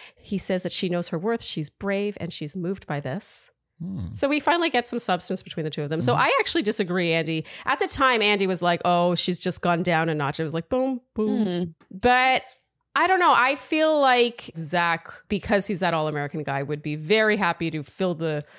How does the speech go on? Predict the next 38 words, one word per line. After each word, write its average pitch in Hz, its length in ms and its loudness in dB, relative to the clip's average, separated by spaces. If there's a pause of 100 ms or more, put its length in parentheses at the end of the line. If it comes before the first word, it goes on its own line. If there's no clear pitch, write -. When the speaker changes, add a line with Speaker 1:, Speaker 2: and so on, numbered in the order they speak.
(220)
Speaker 1:
shoes 160 720 0
of 170 180 -2
the 160 100 -2
role 151 240 0
of 143 80 -4
a 147 60 -4
sort - 220 -6
of, - 180 -10
like, 139 240 -4
knight 170 200 0
in 165 60 -2
shining 151 380 -4
armor, 147 300 -2
saving 147 360 -2
the 147 60 -4
damsel 147 360 -4
in 143 60 -4
distress, 143 480 -4
like, 139 140 -6
comforting 151 440 -4
her. 143 300 -4
And 135 200 -6
I 185 120 0
don't 202 200 0
Speaker 2:
Hmm. 101 120 -6
Speaker 1:
really 190 120 0
Speaker 2:
I - 20 2
don't 208 100 0
even 180 140 2
know 156 80 4
if 131 80 2
he 139 60 -2
wants 135 180 0
to 117 80 -12
do 127 100 -2
that 117 120 2
much 110 180 -4
work. 120 380 -4